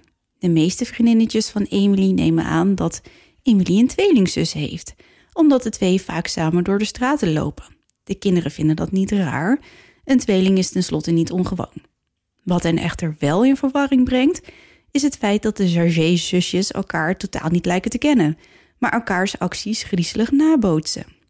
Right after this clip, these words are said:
Emily's ouders zijn zich wel bewust van de vreemde verschijnselen rond hun jongste dochter, maar ze houden zich daar stil over. Men is in die tijd nog erg bijgelovig en geroddel over paranormaal gedoe in het huishouden van de familie Jarget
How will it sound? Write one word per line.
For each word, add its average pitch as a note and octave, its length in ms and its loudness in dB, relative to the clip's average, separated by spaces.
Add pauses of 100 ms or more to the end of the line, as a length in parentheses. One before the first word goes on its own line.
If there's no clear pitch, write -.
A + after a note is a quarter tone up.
(180)
Emily's E3+ 480 2
ouders E3+ 380 0
zijn F3 180 0
zich F3 120 -4
wel E3+ 180 -2
bewust F3+ 380 0
van F3+ 160 0
de E3 100 2
vreemde E3 380 0
verschijnselen E3+ 720 -2
rond E3+ 320 -2
hun E3 120 2
jongste D#3+ 360 0
dochter, D#3 460 -4 (580)
maar C4 140 2
ze C4+ 80 0
houden G#3 260 2
zich G#3 160 -2
daar A3+ 140 0
stil D#3+ 340 -2
over. - 380 -6 (300)
Men E3 260 2
is E3 120 2
in F3 100 2
die E3+ 120 0
tijd E3 240 -4
nog E3+ 160 -2
erg - 260 -8
bijgelovig G3 720 0
en F#3 160 0
geroddel F#3 420 0
over F3 220 -2
paranormaal F3 580 0
gedoe A3+ 360 2
in G#3 100 0
het G3 100 0
huishouden F#3 540 0
van F#3 160 -2
de F3 80 2
familie F3 400 2
Jarget E3+ 600 2